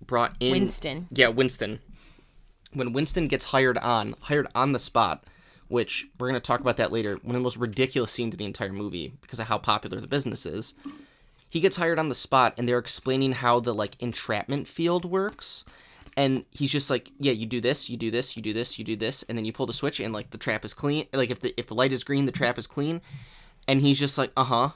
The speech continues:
Speaker 1: yeah, yeah." Like, he's the fill-in for the audience where it's just like, "Yeah, this is complete nonsense, but you're talking
Speaker 2: I, I, I
Speaker 1: fast."
Speaker 2: get it, I
Speaker 1: <laughs>
Speaker 2: understand.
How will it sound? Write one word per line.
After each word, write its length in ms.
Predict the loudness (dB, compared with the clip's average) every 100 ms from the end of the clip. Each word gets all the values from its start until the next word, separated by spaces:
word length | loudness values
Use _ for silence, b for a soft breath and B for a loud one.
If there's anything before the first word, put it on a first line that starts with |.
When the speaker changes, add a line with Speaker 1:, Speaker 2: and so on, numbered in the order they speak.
| -6
Speaker 1:
yeah, 360 | 0 4 4 2 _ _
yeah." 200 | 0 0 2
Like, 140 | 0
he's 200 | 2 0
the 60 | -2
fill-in 280 | 0 2
for 100 | 2
the 120 | 0 2
audience 440 | 2 0 -4 -6
where 100 | -8
it's 120 | -8
just 220 | -6 -6
like, 320 | -2 -4 -4 -14 b b b b
"Yeah, 160 | 2 4
this 180 | 4
is 200 | 2 -2
complete 480 | -4 -6 -4 -4 -2
nonsense, 500 | 0 0 -2 -4 -6
but 200 | -8 -10 -6
you're 140 | -6
talking 340 | 0 0 2
Speaker 2:
I, 20 | 2
I, 40 |
I 20 |
Speaker 1:
fast." 380 | 4 4 4 4
Speaker 2:
get 180 | 4 4
it, 100 | 2
I 100 | 2
Speaker 1:
<laughs> 0 |
Speaker 2:
understand. 580 | 2 0 0 0 -2